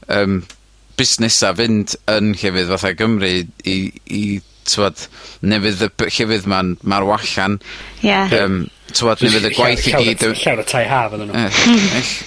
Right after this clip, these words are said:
Speaker 1: Ie, t'mod, yn fod, fydd y gwaith i gyd yn mynd i Manchester, yn fod, neu,
Speaker 3: Neu
Speaker 1: yym,
Speaker 3: Bristol.
Speaker 1: Llundain a felly, ie. T'mod, yy, pawb meddwl, "Oh, that's the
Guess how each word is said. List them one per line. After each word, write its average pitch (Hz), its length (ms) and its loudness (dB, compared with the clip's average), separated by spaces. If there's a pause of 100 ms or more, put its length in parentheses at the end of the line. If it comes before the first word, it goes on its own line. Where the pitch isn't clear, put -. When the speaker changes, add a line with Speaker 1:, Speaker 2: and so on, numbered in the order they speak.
(120)
Speaker 1:
Ie, 127 200 2
t'mod, 139 460 0
yn 123 160 0
fod, 117 160 2 (160)
fydd 117 200 0
y - 40 -12
gwaith 127 320 2
i 113 40 0
gyd 117 200 2
yn 110 80 4
mynd 110 160 2
i 107 80 0
Manchester, 104 800 0
yn 101 200 0
fod, 101 460 0 (220)
neu, 92 400 0 (580)
Speaker 3:
Neu 98 160 0
Speaker 1:
yym, 98 160 2
Speaker 3:
Bristol. 113 320 2
Speaker 1:
Llundain 98 240 2
a 92 60 -2
felly, 95 320 -2 (260)
ie. 104 220 0 (340)
T'mod, 117 280 0
yy, 107 260 0 (100)
pawb 110 240 2
meddwl, 107 260 2
"Oh, 101 180 4
that's 95 300 -4
the 95 220 0